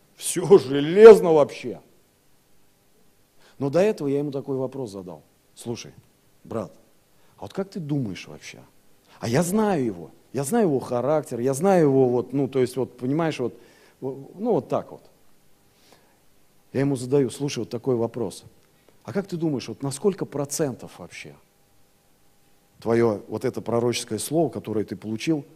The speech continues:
оно исполнится?» Послушай, он даже так не думал. Как это на, на сколько процентов? Ну, Бог же сказал. Послушай, на сколько процентов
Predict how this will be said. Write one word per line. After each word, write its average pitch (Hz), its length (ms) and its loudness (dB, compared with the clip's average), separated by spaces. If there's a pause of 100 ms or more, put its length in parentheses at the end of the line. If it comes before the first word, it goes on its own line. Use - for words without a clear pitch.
(120)
оно 110 200 -4
исполнится?» 95 580 -10 (1700)
Послушай, 110 360 -12
он 110 100 -8
даже 113 240 -8
так - 240 -14
не 120 160 -8
думал. 104 600 -10 (1200)
Как 117 180 -8
это 101 200 -10
на, 98 100 -10
на 101 220 -12
сколько - 320 -12
процентов? 95 560 -14 (1500)
Ну, 113 120 -2
Бог 131 260 8
же 117 120 -10
сказал. 120 640 -2 (1800)
Послушай, 127 440 -6 (380)
на 135 200 -2
сколько 175 440 0
процентов 147 800 -4